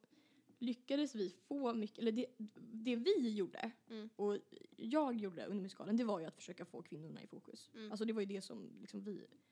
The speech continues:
Speaker 1: propsade
Speaker 2: Ja.
Speaker 1: för.
Speaker 2: Ja.
Speaker 1: Och så blev det kanske lite i alla fall. Inte så
Speaker 2: Mm.
Speaker 1: mycket som vi hade
Speaker 2: Man
Speaker 1: liksom
Speaker 2: hade
Speaker 1: önskat, eller
Speaker 2: önskat. Nej.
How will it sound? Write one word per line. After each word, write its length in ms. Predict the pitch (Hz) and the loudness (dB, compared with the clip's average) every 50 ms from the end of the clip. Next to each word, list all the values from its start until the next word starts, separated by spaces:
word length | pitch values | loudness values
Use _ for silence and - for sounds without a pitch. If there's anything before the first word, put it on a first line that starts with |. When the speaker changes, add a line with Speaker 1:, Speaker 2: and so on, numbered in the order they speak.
| - - _ - | -20 -20 _ -6
Speaker 1:
propsade 340 | - 214 226 208 - 202 | -6 -4 -4 -4 -4 -4
Speaker 2:
Ja. 20 | - | -6
Speaker 1:
för. 160 | - - - - _ _ _ - | -6 -8 -12 -12 _ _ _ -18
Speaker 2:
Ja. 160 | 185 220 202 - _ _ _ _ _ _ - | -16 -16 -16 -18 _ _ _ _ _ _ 0
Speaker 1:
Och 140 | - 214 | 0 2
så 80 | 208 214 | 2 2
blev 200 | 220 220 208 190 | 2 2 0 -2
det 80 | - 185 | -2 -4
kanske 400 | 208 - - - - 131 - - _ _ _ _ _ _ _ _ _ _ _ _ _ _ _ _ _ _ _ _ _ _ _ _ _ _ _ _ _ _ _ | -6 -6 -6 -6 -6 -8 -10 -12 _ _ _ _ _ _ _ _ _ _ _ _ _ _ _ _ _ _ _ _ _ _ _ _ _ _ _ _ _ _ _
lite 420 | - 233 208 - - - _ - - - - _ _ _ | -4 -4 -4 -4 -6 -12 _ -14 -12 -12 -12 _ _ _
i 60 | - - | -18 -12
alla 200 | - - - - | -8 -8 -8 -8
fall. 180 | 190 - - 220 _ _ _ _ _ _ _ - | -8 -10 -14 -16 _ _ _ _ _ _ _ -2
Inte 360 | - 208 214 208 - 220 220 | 2 2 2 2 2 -2 -2
så 100 | 208 220 | 2 2
Speaker 2:
Mm. 120 | 220 196 - | 0 0 -2
Speaker 1:
mycket 220 | - - - 185 | -6 -8 -8 -6
som 400 | - - 165 165 - - - - - - - - - - - | -6 -8 -6 -6 -6 -6 -8 -8 -12 -16 -18 -18 -18 -18 -16
vi 200 | - 220 - 214 | -12 -8 -6 -6
hade 340 | 196 190 190 208 214 - - | -6 -6 -8 -8 -8 -8 -8
Speaker 2:
Man 140 | - 196 190 | -8 -8 -6
Speaker 1:
liksom 140 | 208 220 220 | -4 -2 0
Speaker 2:
hade 120 | 208 208 226 | 2 2 2
Speaker 1:
önskat, 420 | 214 - - - 277 - - - | 2 0 -4 -4 -6 -6 -10 -8
eller 280 | 220 202 196 190 185 180 | -6 -4 -2 -2 -4 -4
Speaker 2:
önskat. 160 | 175 - - - - - _ _ _ - | -6 -8 -10 -16 -20 -20 _ _ _ -14
Nej. 160 | 254 247 | -14 -14